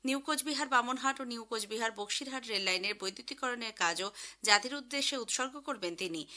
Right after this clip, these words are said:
একত্রিশে ডি জাতীয় সড়ক ধূপগুড়ি ফালাকাটা অংশের পুনর্নির্মাণ ও তা চার লেনে করার জন্য একটি প্রকল্পের শিলান্যাসও করবেন শ্রী মোদী। পরে সন্ধ্যায় প্রধানমন্ত্রী অসমের গুয়াহাটিতে বোড়ো সম্প্রদায়ের ঐতিহাসিক সাংস্কৃতিক অনুষ্ঠান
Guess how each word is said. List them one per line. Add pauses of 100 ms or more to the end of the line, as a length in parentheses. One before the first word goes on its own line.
(180)
একত্রিশে
ডি
জাতীয়
সড়ক
ধূপগুড়ি
ফালাকাটা
অংশের
পুনর্নির্মাণ (320)
ও
তা
চার
লেনে
করার
জন্য
একটি
প্রকল্পের (300)
শিলান্যাসও
করবেন
শ্রী
মোদী। (1300)
পরে
সন্ধ্যায়
প্রধানমন্ত্রী
অসমের
গুয়াহাটিতে
বোড়ো
সম্প্রদায়ের (300)
ঐতিহাসিক
সাংস্কৃতিক
অনুষ্ঠান